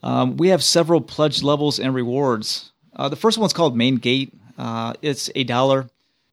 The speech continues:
You get a thank you, and you get access to our Patreon feed where you get behind-the-scenes updates, uh, and random rewards. Uh, for example, uh, we are working on a map for the Zottstadt area of the Reichland,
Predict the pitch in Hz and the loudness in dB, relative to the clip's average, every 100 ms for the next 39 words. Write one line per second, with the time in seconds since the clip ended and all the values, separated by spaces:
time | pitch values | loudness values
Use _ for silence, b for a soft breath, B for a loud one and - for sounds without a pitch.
0 | - 147 151 151 - 147 143 147 147 139 | -14 -4 0 0 2 0 0 -2 -2 -2
1 | 131 - 131 131 131 135 - 156 156 147 | -8 -8 -4 -2 -2 0 2 2 0 -2
2 | 151 131 139 135 147 135 123 131 131 123 | 0 0 0 -2 0 0 0 2 2 2
3 | 120 117 123 120 110 120 123 110 127 123 | 0 0 -2 -2 -2 0 0 0 0 0
4 | 107 - 123 123 - - - 113 117 113 | -2 -4 0 0 -2 -4 -6 -8 -6 -4
5 | 117 123 120 120 123 117 123 123 - b | -2 -2 0 -2 -2 0 2 2 -2 b
6 | b b - 135 131 156 139 160 175 110 | b b -10 -6 -2 -2 0 0 0 -6
7 | - - 127 120 117 131 131 127 135 135 | -10 -12 -6 -4 -4 -2 -2 0 -2 0
8 | 131 123 120 127 135 - 135 120 123 120 | 2 2 2 0 0 -4 -6 -2 0 0
9 | 113 - - 135 147 - 147 139 - 147 | -2 -8 -4 0 0 0 -2 -2 -2 -2
10 | 156 160 160 135 _ _ _ 131 131 131 | 0 -2 -2 -6 _ _ _ -6 -2 0
11 | 156 151 175 185 | 0 -2 -6 -6